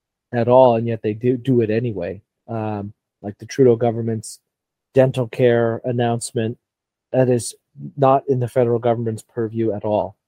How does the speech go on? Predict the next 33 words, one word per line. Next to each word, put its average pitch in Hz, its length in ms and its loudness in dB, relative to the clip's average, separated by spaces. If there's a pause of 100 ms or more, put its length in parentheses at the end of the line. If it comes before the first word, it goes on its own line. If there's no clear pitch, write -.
(320)
Um, 113 460 -4
same 135 260 4
with 123 140 2
their 120 160 4
childcare 131 580 0
announcement, 101 540 -10 (140)
completely 135 680 2
outside 110 480 -2
of 104 120 -10
the 110 80 -8
realm 107 280 -4
of 101 120 -10
what 107 140 -12
the 110 80 -20
federal 110 280 -6
government 101 380 -6
is 98 80 -14
supposed - 300 -6
to 123 60 -12
do, 151 260 6 (300)
and 139 160 2
yet 139 160 4
they're 123 140 4
still 123 260 4
doing 139 340 6
it. 101 160 -6
And 110 160 -10
so 117 360 0 (460)
if 139 200 -2
we've 143 200 -2
crossed 151 440 0
that 110 240 -4
bridge, 117 640 0